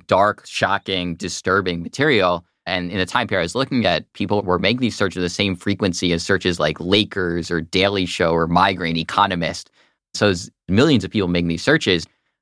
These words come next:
I had this map based on Google of where in the United States racism was highest. It was just kind of a surprising map.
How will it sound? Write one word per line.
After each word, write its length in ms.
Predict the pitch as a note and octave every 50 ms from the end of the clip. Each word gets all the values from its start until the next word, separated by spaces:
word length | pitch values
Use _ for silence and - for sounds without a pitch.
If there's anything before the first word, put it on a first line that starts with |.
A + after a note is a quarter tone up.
| _ _ _ -
I 60 | G#2
had 180 | G2+ C3+ C3+ A2+
this 180 | G2+ F2+ -
map 460 | F2+ F2+ F#2+ G#2 A#2 A#2+ G#2 - _ _ _
based 260 | - F2+ F2+ - -
on 180 | F#2 F2 E2+ D#2+
Google 460 | - B2 C#3+ C3+ A#2+ G2+ F#2 F2 E2+
of 200 | E2 E2 F2 F2+
where 480 | F#2 F#2+ F#2+ G2 G2 F#2+ F#2 F2 F2 -
in 80 | - F2
the 60 | F2
United 320 | F2 E2+ E2 E2+ E2 -
States 460 | - - F2 F2 E2+ - - - - - - -
racism 520 | F2 F2+ E2+ - - F#2 F2 D#2+ D#2+ D#2+ D2+
was 160 | D#2+ D#2 -
highest. 560 | - A#2 B2+ A2+ F#2 F2 E2 - - - _ _ _ _ _ _ _ _ _ -
It 100 | A#2 G#2+
was 200 | G#2+ G2 - - _ _ _
just 160 | G2 F2+ -
kind 120 | - G#2+ F#2+
of 60 | F2
a 40 | F2+
surprising 680 | - F2 - - - D#2 F2+ F#2 F2 F#2+ F2 E2 D2+
map. 320 | D#2+ E2+ F#2 G#2+ A2 _